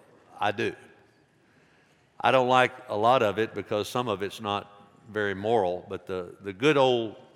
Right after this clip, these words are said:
stuff that I like is a song like the title that I've put on this, Christmas Time's a Comin'.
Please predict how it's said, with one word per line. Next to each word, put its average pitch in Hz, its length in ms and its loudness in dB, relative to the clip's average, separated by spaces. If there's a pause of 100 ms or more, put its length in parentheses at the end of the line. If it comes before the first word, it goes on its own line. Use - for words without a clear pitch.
(180)
stuff - 400 -2
that 92 140 -6
I 110 100 2
like 92 360 2 (1080)
is 95 100 -10
a 98 80 -4
song 123 380 2
like 110 400 0
the 98 80 -8
title 117 460 0
that 95 120 -4
I've 95 220 -2
put 113 100 -2
on 104 220 -4
this, 92 240 -6
Christmas - 480 -2
Time's 123 640 0
a 104 100 -6
Comin'. 104 420 -6